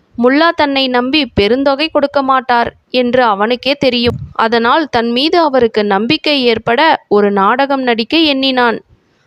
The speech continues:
ஒரு நாள் முல்லாவை பார்க்க அவரது வீட்டிற்கு சென்றான். முல்லாவின் மனைவி இவனை பார்த்ததும் வேக வேகமாக வீட்டிற்குள் ஓடினார். வீட்டினுள் இருந்த முல்லாவிடம் சென்று டம்பனை பற்றி கூறினார்.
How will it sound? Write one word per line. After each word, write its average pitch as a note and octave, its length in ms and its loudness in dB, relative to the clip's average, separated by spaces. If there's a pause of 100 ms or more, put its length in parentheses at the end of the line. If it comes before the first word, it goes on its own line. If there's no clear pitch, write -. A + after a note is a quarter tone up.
(120)
ஒரு D4 240 2
நாள் C#4+ 220 0
முல்லாவை D4+ 540 0
பார்க்க C#4 500 0
அவரது A#3+ 380 0
வீட்டிற்கு A#3+ 500 -2
சென்றான். G#3 520 0 (440)
முல்லாவின் C4 500 0
மனைவி B3 680 -2
இவனை A3 360 0
பார்த்ததும் A#3+ 760 -2
வேக G#3 400 2
வேகமாக A#3 640 0
வீட்டிற்குள் C#4 560 0
ஓடினார். C4+ 640 0 (180)
வீட்டினுள் D#4+ 540 0
இருந்த B3+ 340 2
முல்லாவிடம் A#3+ 640 0
சென்று B3 440 0 (460)
டம்பனை A3+ 520 0
பற்றி A#3 340 -2
கூறினார். B3 680 0